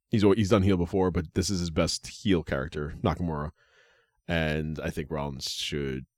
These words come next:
take a break if, uh, <laughs> his back is really that broke. Uh, the triple threat with Charlotte Flair taking on Asuka, taking on Io Sky,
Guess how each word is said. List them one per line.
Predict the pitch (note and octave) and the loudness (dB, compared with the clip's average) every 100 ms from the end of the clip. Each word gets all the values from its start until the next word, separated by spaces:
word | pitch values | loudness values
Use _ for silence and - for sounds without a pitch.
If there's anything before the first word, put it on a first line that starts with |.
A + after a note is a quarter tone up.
| _ | _
take | - - | -4 -2
a | |
break | F2+ - F2+ D2 - - _ _ - - | -4 -2 -2 -2 -6 -18 _ _ -14 -8
if, | F#2 - - - - | -8 -8 -12 -8 -4
uh, | D2 C2 | -2 -2
<laughs> | - - - | -4 -4 2
his | E3+ B2+ | 4 4
back | G2 E2+ | 2 0
is | E2 | -6
really | E2 D#2 D2+ _ - | -6 -6 -6 _ -4
that | D#2 C#2 | -4 -4
broke. | - A#1+ - - _ _ - - _ _ - | -8 -10 -12 -20 _ _ -20 -20 _ _ 2
Uh, | F#2+ F2 E2 D#2+ D#2 D2+ D2+ | 4 6 4 2 2 2 0
the | F2 F2 F2 | 0 0 0
triple | E2 - A2 F2+ | -2 -2 0 2
threat | G2+ F2+ | 2 0
with | F2 | 2
Charlotte | G#2+ F2 | 2 2
Flair | - - G2+ G2 | 0 2 4 4
taking | F#2 F2+ F2+ | 2 -2 -2
on | D#2+ | -4
Asuka, | D#2+ G2 F#2 - G2+ F2+ F2 F2 E2+ | 0 0 0 0 0 2 2 0 0
taking | D#2+ E2 | -4 -4
on | D#2 D#2 | -6 -4
Io | E2 C#2+ | -4 -2
Sky, | - - F#2+ F#2+ A#2 C#3 | 0 4 6 6 4 2